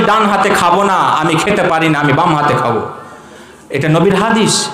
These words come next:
নবীর হাদিসকে অগ্রাহ্য করলো। নবী সাল্লাল্লাহু আলাইহি সাল্লামের মুখ দিয়ে একটা কথা বেরিয়ে গেল,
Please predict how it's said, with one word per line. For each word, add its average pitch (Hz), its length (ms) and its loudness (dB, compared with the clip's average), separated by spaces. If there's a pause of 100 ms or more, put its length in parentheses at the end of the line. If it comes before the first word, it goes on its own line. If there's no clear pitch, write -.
নবীর 202 240 2
হাদিসকে 185 680 0
অগ্রাহ্য 165 580 2
করলো। 123 420 0 (800)
নবী 190 220 2
সাল্লাল্লাহু 208 520 2
আলাইহি 196 40 0
সাল্লামের 185 320 2
মুখ 175 320 2
দিয়ে 175 140 0
একটা 170 200 0
কথা 165 280 0
বেরিয়ে 151 280 0
গেল, 123 240 0